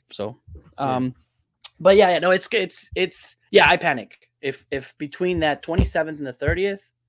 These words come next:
Speaker 1: I'm gonna panic if we
Speaker 2: Okay.
Speaker 1: lose.
Speaker 2: I think that's, that's a
Speaker 1: Um,
Speaker 2: gray area for me. It's like, it's, I, I think the, the, the, the minimum should be seven points.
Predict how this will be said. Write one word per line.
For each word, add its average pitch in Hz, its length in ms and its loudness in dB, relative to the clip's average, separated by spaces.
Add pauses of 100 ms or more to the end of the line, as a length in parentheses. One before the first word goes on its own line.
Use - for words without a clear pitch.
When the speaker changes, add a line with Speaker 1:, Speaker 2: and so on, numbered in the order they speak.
(880)
Speaker 1:
I'm 110 60 -16
gonna 107 140 -16
panic - 380 -20 (180)
if - 260 -14
we 104 220 -10
Speaker 2:
Okay. 104 560 -12
Speaker 1:
lose. 120 680 -10 (500)
Speaker 2:
I 147 60 -2
think 180 160 -2
that's, 170 160 0
that's 120 200 0
a - 20 4
Speaker 1:
Um, 175 80 -2
Speaker 2:
gray 160 220 6
area 147 280 6
for 143 140 -10
me. 139 80 0
It's 127 240 -4
like, 117 380 -4
it's, - 320 -8
I, 139 60 -2
I 135 120 -6
think 165 180 -6
the, 143 120 -6 (120)
the, 123 380 0
the, 127 100 -4 (280)
the 135 60 -2 (120)
minimum 147 500 0
should 135 240 -6
be 120 120 -8
seven 135 460 -2
points. 160 520 -4